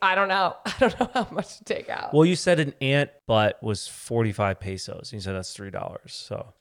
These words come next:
Speaker 1: I think it's, like, seventeen pesos per dollar. Don't,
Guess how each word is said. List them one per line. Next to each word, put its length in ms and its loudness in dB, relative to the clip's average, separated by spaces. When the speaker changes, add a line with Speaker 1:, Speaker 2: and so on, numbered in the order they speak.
Speaker 1:
I 100 -8
think 340 -2
it's, 160 -8
like, 120 -12
seventeen 1000 -10
pesos 440 -14
per 200 -18
dollar. 420 -14
Don't, 300 -4